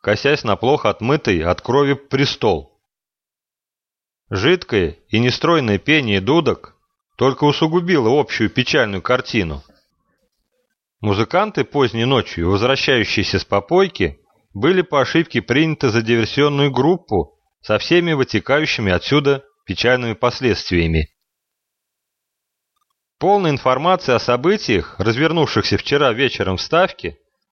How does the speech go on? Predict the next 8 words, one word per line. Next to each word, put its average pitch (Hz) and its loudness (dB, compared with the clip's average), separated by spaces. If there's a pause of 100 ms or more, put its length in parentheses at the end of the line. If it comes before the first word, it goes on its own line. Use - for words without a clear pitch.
я 110 0
так 151 -2
и 147 -2
не 147 -2
получил. 151 0 (1800)
Кто 151 0
начал 185 0
побоище? 160 2